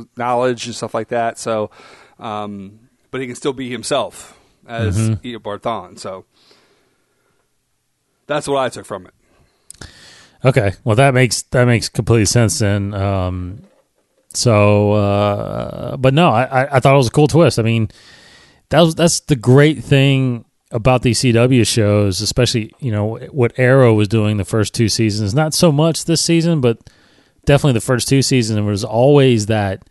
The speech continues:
Speaker 2: shocking moment where it just seemed like almost every week, if not, a-, at least every other week, if not every week, but there was just something that surprised you and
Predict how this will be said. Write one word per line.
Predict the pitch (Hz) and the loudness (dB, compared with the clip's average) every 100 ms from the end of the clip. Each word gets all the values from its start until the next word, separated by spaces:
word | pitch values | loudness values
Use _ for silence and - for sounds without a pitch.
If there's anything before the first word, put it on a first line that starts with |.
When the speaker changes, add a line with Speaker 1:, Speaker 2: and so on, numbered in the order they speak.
| _ _ _ _ _ _ | _ _ _ _ _ _
Speaker 2:
shocking | - - 165 131 131 - 123 113 107 104 | -4 0 2 2 0 0 0 2 0 0
moment | 110 123 135 104 98 120 | 2 4 4 2 -2 -6
where | 110 107 | -4 -2
it | 110 - _ _ - 104 | -4 -12 _ _ -12 -6
just | - | -2
seemed | 135 123 | 0 0
like | 110 117 | 0 0
almost | 110 - | 0 0
every | 117 117 110 | 0 2 2
week, | 107 135 135 | 2 2 0
if | 101 104 | -4 -2
not, | 113 110 - _ _ _ _ | -2 -2 -4 _ _ _ _
a-, | 139 139 135 | -10 -6 0
at | |
least | 120 139 123 | 2 4 4
every | 107 113 | 4 4
other | 135 | 4
week, | 120 113 | 4 2
if | 104 | 2
not | 113 | 2
every | 113 160 | 4 4
week, | 117 113 | 4 2
but | 120 110 - _ - - _ _ _ _ _ _ | 0 -4 -6 _ -20 -20 _ _ _ _ _ _
there | _ 147 | _ -2
was | 135 | 0
just | 135 131 - | 0 0 0
something | 143 143 139 120 | 0 2 2 2
that | 117 - - | 0 -4 -6
surprised | - 104 123 123 135 98 | -6 -2 0 2 2 0
you | 95 101 | -4 -4
and | 117 104 95 | -4 -2 -4